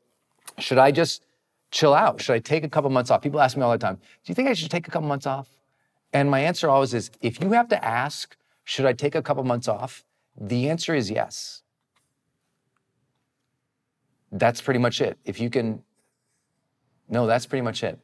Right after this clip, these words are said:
I don't think there's a lot of qualifications. If you have been quitting and grinding your way through life in some way or another, and you haven't given yourself a break,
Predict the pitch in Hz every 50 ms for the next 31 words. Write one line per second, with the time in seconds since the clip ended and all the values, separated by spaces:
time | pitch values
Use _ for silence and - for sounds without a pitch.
0 | _ _ _ _ _ _ _ - _ - - 123 127 135 131 120 - 117 113 113
1 | - 113 107 104 104 - 104 - 95 92 - - - - - _ _ _ _ _
2 | _ _ _ _ - 123 120 120 160 185 196 214 190 180 202 180 160 143 139 _
3 | _ _ _ _ _ _ - - - - 165 165 170 170 160 143 127 107 117 131
4 | 123 135 143 143 139 139 135 123 123 120 123 120 127 123 123 120 110 113 127 156
5 | 151 - - 117 107 - 123 120 117 117 117 113 110 120 127 127 120 104 98 101
6 | 104 113 117 113 113 120 127 127 107 110 107 107 101 98 - 107 101 - 107 90
7 | 80 101 98 113 151 - - -